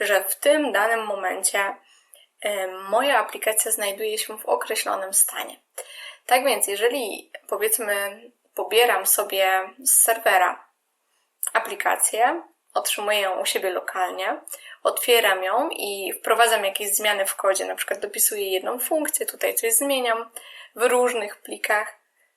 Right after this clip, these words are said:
to później widzę w moim systemie kontroli wersji te wszystkie zmiany, które wprowadziłam.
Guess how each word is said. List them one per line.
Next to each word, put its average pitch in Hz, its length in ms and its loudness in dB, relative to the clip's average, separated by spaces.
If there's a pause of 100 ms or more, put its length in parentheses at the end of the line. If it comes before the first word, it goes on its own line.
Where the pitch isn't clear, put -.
(180)
to - 100 -2
później 240 520 0
widzę 226 340 -2
w - 80 -12
moim 208 360 -4
systemie - 380 0
kontroli 196 400 -6
wersji 208 440 0 (200)
te - 120 -6
wszystkie - 540 2
zmiany, 202 640 -2 (360)
które 202 300 -2
wprowadziłam. 190 760 -4